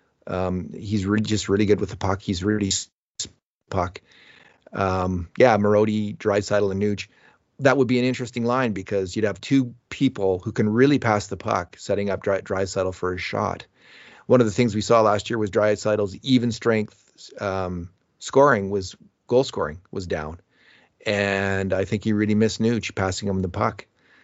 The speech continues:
You know, you, you, that elite passer. So, uh, get two of them on there and set the big man up for the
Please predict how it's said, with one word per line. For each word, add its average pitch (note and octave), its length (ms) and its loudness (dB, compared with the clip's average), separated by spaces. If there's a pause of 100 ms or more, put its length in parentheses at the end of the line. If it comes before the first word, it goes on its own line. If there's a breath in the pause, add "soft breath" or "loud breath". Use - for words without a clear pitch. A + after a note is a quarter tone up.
(160 soft breath)
You G2+ 100 -2
know, F#2+ 120 0
you, F#2+ 200 0
you, G2+ 220 -4
that G2 200 2
elite F#2+ 340 0
passer. G#2+ 520 -2 (300)
So, F#2 480 2
uh, F2 320 0 (720)
get A#2+ 240 2
two D#3 180 8
of C#3+ 80 10
them A2 160 4
on G2+ 160 2
there F#2+ 180 2
and F#2 120 -4
set A2 180 -2
the A2+ 80 2
big G#2 220 2
man G#2+ 240 2
up A#2+ 180 0
for G2+ 140 -4
the F#2+ 320 -2